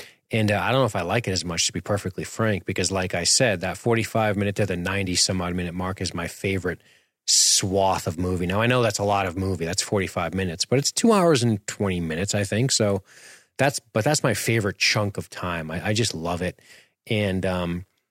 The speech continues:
and I know, uh, and I know I didn't suck off Paxton or Tom Arnold enough because I like 'em both in this. I think they're both great,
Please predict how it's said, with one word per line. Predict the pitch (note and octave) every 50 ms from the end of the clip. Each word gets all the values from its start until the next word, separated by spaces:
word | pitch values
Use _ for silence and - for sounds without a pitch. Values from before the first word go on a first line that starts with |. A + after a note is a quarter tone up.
| _ _ -
and | - A2 A2
I | G#2 G2+
know, | G2 G2+ G#2+ G#2 G#2+ G#2+ G#2+ G#2+ G#2
uh, | G2+ F#2+ F#2+ F#2 -
and | G2+ G#2 G2+
I | G2+ G2
know | G2+ G#2+ A#2 A2+
I | A2 G#2+
didn't | G#2 G#2 G2 F#2+
suck | - - - A2 G2+ G2 -
off | G#2 G2+ F#2+ -
Paxton | - - F#2+ F#2+ F#2+ G2 - - - G2+ F#2+
or | F2+
Tom | F2+ - - G2 F#2 F2+ F2+
Arnold | F2+ F#2+ G2 F#2+ F#2+
enough | G2 G2 G2+ -
because | - G#2 - G2+ F#2+
I | F#2+ F#2
like | F#2 G2+ G#2+ G#2 -
'em | F#2+ F2
both | G2 F#2 F#2+ F#2 -
in |
this. | G2+ F#2+ - G2
I |
think | F2+ - G2 F#2
they're | F2+ E2+
both | - - F#2 F2 - -
great, | - - E2 E2 F2 F#2+ -